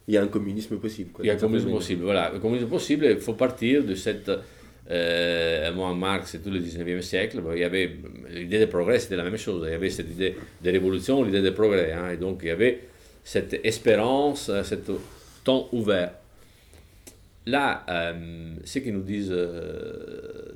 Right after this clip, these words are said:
Speaker 2: Deleuze et Guattari, dans l'Antidipe, c'est que depuis, à partir pratiquement de la Deuxième Guerre mondiale, il y a un renversement de la situation. C'est-à-dire que le capitalisme,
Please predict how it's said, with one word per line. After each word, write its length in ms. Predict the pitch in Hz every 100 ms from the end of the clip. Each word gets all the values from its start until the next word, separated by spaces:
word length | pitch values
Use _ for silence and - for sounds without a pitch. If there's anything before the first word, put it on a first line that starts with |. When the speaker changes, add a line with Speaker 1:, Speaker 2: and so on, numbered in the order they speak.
| 87
Speaker 2:
Deleuze 260 | 92 95
et 40 | 87
Guattari, 640 | 80 82 85 139 220 233 -
dans 100 | 90
l'Antidipe, 480 | 90 90 87 139 180
c'est 180 | 87 98
que 120 | 90
depuis, 540 | 87 80 117 120 92 - - - -
à 80 | 85
partir 260 | 87 123
pratiquement 400 | 92 87 85 98
de 80 | 90
la 80 | 82 -
Deuxième 340 | 87 87 98 101
Guerre 160 | 92
mondiale, 260 | 90 90 139
il 20 |
y 40 | 107
a 80 | 92
un 40 |
renversement 540 | 110 139 143 127 120
de 100 | 113
la 100 | 92
situation. 500 | 82 85 87 - 82 80
C'est-à-dire 460 | - - 92 104 110
que 80 | 92
le 80 | 90
capitalisme, 680 | 90 92 117 110 160 147